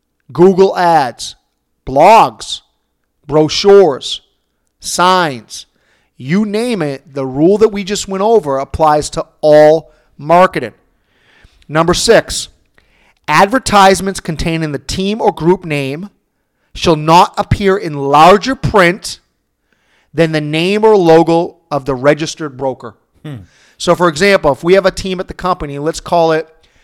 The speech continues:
Speaker 1: um, Southwest Florida Group, which is legal 'cause we didn't, we didn't use any of those other words. So it's called the Southwest Florida Group.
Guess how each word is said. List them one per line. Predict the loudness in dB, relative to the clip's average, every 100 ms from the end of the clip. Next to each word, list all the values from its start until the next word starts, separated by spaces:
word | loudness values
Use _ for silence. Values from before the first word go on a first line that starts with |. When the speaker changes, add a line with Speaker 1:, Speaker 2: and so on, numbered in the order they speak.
| _ _ _
Speaker 1:
um, | -8 -4 -4 -6 -14 _ _ _ _ _ _
Southwest | -4 0 0 0 -4 -4
Florida | -6 -4 -2 -4
Group, | -8 -14 -14 -20 _ _ _ _
which | -16 -12
is | -10
legal | -6 -6 -6
'cause | -10 -12
we | -12
didn't, | -14 -16 _ _ _ _
we | -10
didn't | -8
use | -6 -6
any | -6 -6
of | -8
those | -8
other | -8 -8
words. | -6 -4 -6 -6
So | -10
it's | -6
called | -4 -4
the | -6
Southwest | -2 0 0 -6 -10 -10
Florida | -4 -2 -2
Group. | -6 -10 -10